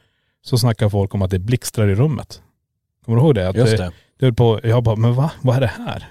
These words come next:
Speaker 1: Så vi
Speaker 2: På
Speaker 1: går in
Speaker 2: övervakningskameran,
Speaker 1: på
Speaker 2: så att säga.
Speaker 1: övervakningskameran ser det ut som att det blixtrar i rummet. Så vi går in och försöker sen dagen efter återskapa det här med ficklampor, tända lamporna snabbt. Eh,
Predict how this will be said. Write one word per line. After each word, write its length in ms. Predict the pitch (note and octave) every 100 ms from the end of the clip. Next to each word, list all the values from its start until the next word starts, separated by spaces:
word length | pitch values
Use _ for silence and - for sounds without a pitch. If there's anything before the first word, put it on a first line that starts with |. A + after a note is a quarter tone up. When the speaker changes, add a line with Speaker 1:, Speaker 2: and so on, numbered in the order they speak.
| -
Speaker 1:
Så 160 | - C3+
vi 80 |
Speaker 2:
På 60 | C3
Speaker 1:
går 60 | B2+
in 40 |
Speaker 2:
övervakningskameran, 500 | A#2+ A#2+ A2 A2 B2+
Speaker 1:
på 60 | G#2+
Speaker 2:
så 60 | D#3+
att 40 |
säga. 60 | C#3+
Speaker 1:
övervakningskameran 680 | C3+ - B2 - C#3 A2+
ser 120 | G2 A#2
det 60 |
ut 80 | G#2+
som 100 | G#2+
att 80 | G2
det 80 | G2
blixtrar 440 | A#2 - - A#2
i 60 | G2+
rummet. 380 | B2 G2 C2+
Så 80 | -
vi 100 | A2+
går 140 | C#3+ C#3+
in 180 | G3
och 80 | F3
försöker 280 | - B2+ A#2
sen 480 | A2 A2 A2 A2 A#2
dagen 220 | A2+ A2+
efter 400 | A2+ - - G2
återskapa 760 | A2+ A2 - G#2+ B2+ B2+ - G2+
det 60 |
här 240 | G2+ G2 G2 _ _ _ _ _
med 140 | A2
ficklampor, 580 | G#2+ A2 - G2 G#2 -
tända 240 | A2 A2 G#2
lamporna 420 | G#2+ G2+ G2+ G#2+
snabbt. 500 | - G2+ F#2+ - - _ _ _ _ -
Eh, 440 | G2+ F#2 F#2 G2